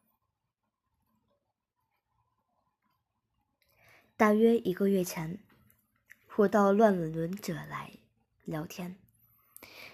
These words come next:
一个人说他和他妈妈做过，是强奸开始的，一直鼓励我强奸妈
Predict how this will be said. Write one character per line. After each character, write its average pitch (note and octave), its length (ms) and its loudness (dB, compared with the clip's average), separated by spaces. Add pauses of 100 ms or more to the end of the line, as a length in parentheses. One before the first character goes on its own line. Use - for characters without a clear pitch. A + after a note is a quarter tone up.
(160)
一 A#3 160 4
个 B3+ 160 6
人 G#3+ 520 2
说 G3+ 220 2
他 G3+ 140 0
和 F#3 160 -10
他 F#3 180 -8
妈 G3+ 260 -4
妈 G#3+ 200 -6
做 - 280 -16
过， - 200 -20 (1120)
是 - 320 -2
强 E3 440 -10
奸 G#3 240 -4
开 F#3+ 220 -14
始 - 160 -12
的， - 180 -20 (1800)
一 A#3+ 140 6
直 B3 180 0
鼓 E3 220 0
励 G#3+ 160 2
我 D#3 160 -2
强 D3 340 -8
奸 G3 160 -2
妈 A#3 320 -6